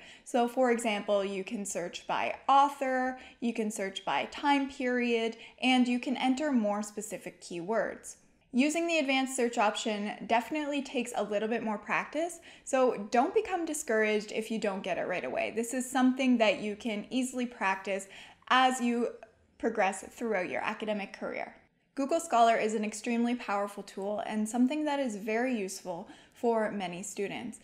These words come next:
It can help you to generate accurate and valid, up-to-date academic research and make your research process a little bit more streamlined. Google Scholar can be a helpful tool to mine research for potential research papers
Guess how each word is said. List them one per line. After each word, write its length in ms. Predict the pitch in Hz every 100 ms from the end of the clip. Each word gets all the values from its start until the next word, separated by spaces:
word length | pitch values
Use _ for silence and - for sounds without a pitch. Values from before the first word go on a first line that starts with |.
| - -
It 140 | 226 226
can 120 | 254
help 300 | 262 254 269
you 100 | 269
to 140 | 262
generate 500 | 226 220 220 214 214 -
accurate 580 | 240 254 277 269 254
and 220 | 170 214 208
valid, 360 | 214 214 214
up-to-date 580 | - 220 - 233 208 190
academic 540 | 214 202 185 185 175 -
research 580 | 262 269 277 262 262 - - - - -
and 380 | 320 330 330 -
make 400 | 240 240 240 - -
your 220 | 254 233
research 460 | 214 220 226 220
process 480 | 214 196 208 185 185
a 80 | 220
little 280 | 208 180 180
bit 180 | 165 185
more 180 | 151 208
streamlined. 800 | - 269 262 208 - - 254 - _ _ _ _ -
Google 260 | 277 311 339
Scholar 440 | - 269 262 254
can 240 | 262 254 240
be 200 | 233 208
a 200 | 196 220
helpful 480 | - 320 311 294
tool 340 | 285 269 247 240
to 320 | - 233 220
mine 640 | 202 208 233 254 254 247 - -
research 540 | 208 233 240 220 220
for 160 | - 208
potential 460 | - 240 208 196 185
research 480 | 233 247 240 240 -
papers 500 | 220 220 202 208